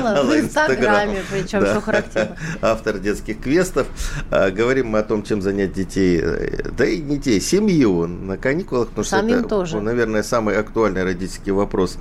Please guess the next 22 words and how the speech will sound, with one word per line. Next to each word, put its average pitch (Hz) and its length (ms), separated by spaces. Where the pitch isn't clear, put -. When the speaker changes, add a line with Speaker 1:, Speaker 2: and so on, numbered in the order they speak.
Speaker 1:
э, 92 220
для 95 320
ближайших, 92 720
э, 85 400
двух 90 300
недель. 147 360
А 104 180
я 135 220
хочу 127 280
сделать 110 300
еще - 180
небольшое 90 500
объявление, 127 840
э, 95 260
напомнить 101 680
о 87 60
том, 98 200
что - 180
у - 20
нас 95 160
сегодня 95 260
будет 98 240